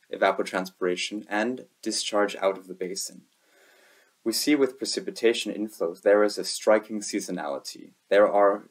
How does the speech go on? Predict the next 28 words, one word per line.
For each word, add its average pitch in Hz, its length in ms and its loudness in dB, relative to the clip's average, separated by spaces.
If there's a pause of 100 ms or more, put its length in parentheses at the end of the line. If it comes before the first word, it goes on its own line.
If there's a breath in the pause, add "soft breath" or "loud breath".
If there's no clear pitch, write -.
definitely 113 480 2
periods 95 540 0
of - 160 -20
wetness 127 600 -4
and 95 220 -10
periods 95 320 0
of 92 100 -10
dryness, 95 540 -2
and 95 120 -6
there 95 140 4
are 95 100 4
peaks 95 440 -10
generally 95 300 -2
with - 200 -10
both. 76 320 -10
We 107 80 -2
see 107 160 -4
the 101 120 -2
peak 127 420 -8
is 107 100 -10
perhaps, - 580 -4 (640 soft breath)
uh, 92 340 -2
from 95 300 -2
June 107 600 0 (320)
to, 98 600 0 (100)
let's - 180 -2
say, 92 120 0
September, 127 720 -4